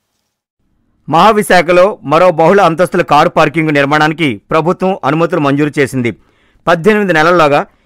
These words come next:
ఈ ప్రాజెక్టు పూర్తి చేసి అప్పగించాలని కూడా తాజాగా ఉత్తర్వులు జారీ చేసింది. విఎంఆర్డీఏ ఆధ్వర్యంలో సిరిపురం కూడలి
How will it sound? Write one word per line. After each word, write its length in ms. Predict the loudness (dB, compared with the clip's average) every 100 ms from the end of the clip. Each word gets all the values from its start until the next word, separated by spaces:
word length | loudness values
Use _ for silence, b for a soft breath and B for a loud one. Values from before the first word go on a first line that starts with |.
| -4
ఈ 140 | -2
ప్రాజెక్టు 460 | 0 2 2 2 -4
పూర్తి 300 | -6 -8 -6
చేసి 280 | -6 -2 -2
అప్పగించాలని 600 | -4 -4 -4 -2 -2 0
కూడా 280 | 0 -2 -4 b b b
తాజాగా 560 | 0 2 2 2 -2 -4
ఉత్తర్వులు 480 | -8 -2 0 0 0
జారీ 260 | 0 0
చేసింది. 460 | 0 -4 -4 -6 -6 _ _ _ _ -8
విఎంఆర్డీఏ 760 | -2 0 2 2 0 0 2
ఆధ్వర్యంలో 600 | 2 0 0 0 0 -2 -4 _ _ _ -2
సిరిపురం 400 | -2 0 -2 0
కూడలి 460 | 2 2 2 0